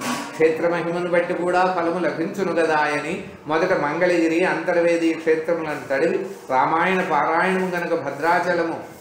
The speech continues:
అలా రామచంద్ర స్వామి వారి సన్నిధి యందు చేయుట ముఖ్యమని నిశ్చయించుకొనెను. కానీ భద్రాచల ప్రాంతమున మన్యపు జ్వరములు ఉండుట అనియు అతడు దీర్ఘకాలము వసించు వారికి నవి వ్యాపించుననియు ఎవరో చెప్పిరి. అంతటి స్వామి కొంచెం సందేహపడెను.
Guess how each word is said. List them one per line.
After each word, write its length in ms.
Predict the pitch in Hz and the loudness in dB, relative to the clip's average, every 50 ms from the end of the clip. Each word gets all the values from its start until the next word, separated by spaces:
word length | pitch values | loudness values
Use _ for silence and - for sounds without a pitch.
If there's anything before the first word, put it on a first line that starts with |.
| - - - - - - - | -20 -20 -20 -20 -18 -6 -2
అలా 160 | 180 190 185 | 2 2 4
రామచంద్ర 680 | 175 147 143 156 170 175 175 180 185 185 185 180 190 185 | 4 4 4 2 2 0 0 0 0 0 0 2 0 0
స్వామి 460 | 185 - 185 175 175 175 175 170 170 | 0 0 2 2 2 2 2 2 4
వారి 300 | 170 165 165 - - - | 4 4 4 2 0 0
సన్నిధి 340 | 156 147 160 185 185 180 180 | -2 -2 0 0 0 2 0
యందు 220 | 180 170 170 170 | 0 0 -2 -2
చేయుట 400 | 160 151 156 160 160 156 156 147 | -2 2 2 2 2 2 0 -2
ముఖ్యమని 640 | 143 147 - - - 180 175 175 170 160 147 139 135 | -4 -8 -8 -4 -2 0 0 0 -2 -2 -4 -4 -6
నిశ్చయించుకొనెను. 1040 | 135 - - 185 175 175 165 - - - 139 127 123 113 104 - - - - - - - | -4 0 0 2 2 0 -2 -4 -2 0 0 0 0 -2 -4 -6 -10 -12 -12 -12 -4 0
కానీ 380 | 135 143 156 165 180 190 185 - | 2 2 2 2 0 0 0 -2
భద్రాచల 520 | - - 147 156 165 170 175 175 185 180 180 | -4 -2 0 0 2 2 2 2 0 0 0
ప్రాంతమున 680 | - - - 165 165 165 170 165 165 165 165 165 165 | -2 -2 -2 0 0 0 0 0 -2 -2 -2 -2 -2
మన్యపు 400 | 156 143 139 143 160 180 185 180 | -4 -4 -6 -4 -2 -2 -2 -2
జ్వరములు 420 | 180 165 165 165 160 160 165 160 156 | 0 0 0 0 0 0 -2 -2 -2
ఉండుట 380 | 156 147 147 151 165 170 160 165 160 147 - - - - - - - - | -4 -4 -4 -4 -2 -2 0 0 0 -2 -4 -6 -12 -14 -16 -16 -8 -4
అనియు 720 | 147 160 170 160 147 143 139 131 123 - - - - - - - - - | -2 0 2 2 2 2 2 0 0 -2 -4 -8 -12 -14 -16 -18 -6 -2
అతడు 240 | 151 165 - 196 180 | 0 0 2 2 0
దీర్ఘకాలము 840 | 170 151 156 165 170 - 180 180 175 190 180 175 175 175 170 160 147 | 0 0 0 0 0 0 0 0 2 4 4 4 4 4 2 0 -2
వసించు 360 | 135 - 170 175 190 180 185 | -2 -2 -2 -2 0 2 2
వారికి 380 | 180 175 170 165 170 165 165 | 4 4 4 2 2 0 0
నవి 180 | 160 156 147 139 | -2 -2 -4 -2
వ్యాపించుననియు 960 | 131 123 120 123 131 - 156 165 185 180 180 165 165 160 156 151 147 147 147 | -2 0 0 0 0 -2 -4 -4 -4 -4 -2 -2 -2 -2 -2 -2 -2 0 0
ఎవరో 360 | 139 127 120 131 151 160 156 135 120 127 | 0 0 0 0 0 0 -2 -2 -2 -4
చెప్పిరి. 460 | 123 - - 143 147 131 - - - - - - 135 | -6 -4 -2 -2 -2 -2 -2 -4 -6 -12 -12 -8 -6
అంతటి 280 | 143 170 165 160 143 131 | -2 0 0 0 0 -2
స్వామి 360 | 127 147 139 139 139 131 123 | -2 0 0 0 0 -2 -4
కొంచెం 380 | 135 135 151 165 175 - - - | -4 -6 -4 -4 -6 -6 -6 -6
సందేహపడెను. 880 | 127 120 123 135 156 151 135 127 120 127 120 113 110 104 - - - | -6 -6 -4 -2 -2 -2 -2 -2 -4 -4 -4 -4 -6 -8 -12 -16 -18